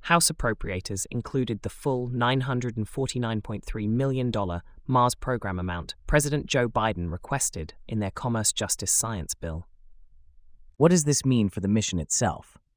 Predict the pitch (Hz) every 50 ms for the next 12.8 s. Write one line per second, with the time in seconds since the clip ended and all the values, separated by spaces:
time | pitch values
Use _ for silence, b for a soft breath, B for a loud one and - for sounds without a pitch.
0 | _ _ _ _ _ _ _ _ _ _ _ _ - 160 170 190 190 - - 123
1 | 98 92 95 - - - - - 135 135 - - - 170 175 165 151 - 127 -
2 | - - 107 104 95 - 73 76 85 - - - - 117 113 107 104 98 - 117
3 | 113 104 90 87 - - - - - 113 104 95 87 85 - 76 78 85 - -
4 | - - - - - - - - - - - - - - - 143 147 135 127 143
5 | 143 135 127 - - - - - - 151 147 - - 127 143 165 170 156 123 -
6 | - - 95 87 85 - - 85 - - - - - 135 135 151 143 156 147 143
7 | 135 123 117 - - 127 117 113 113 104 95 95 95 - - - - 117 110 -
8 | - 123 123 131 143 147 - - - - 117 113 113 110 107 - - - - -
9 | - 131 131 127 - - - 117 107 101 - - - - - - - - - -
10 | - - 131 123 - - 120 107 110 - - - 165 160 127 113 101 107 107 104
11 | 101 95 76 71 76 - - - - - - - - - - - - - - -
12 | 180 - - - 147 131 123 117 139 139 - - 127 - - - -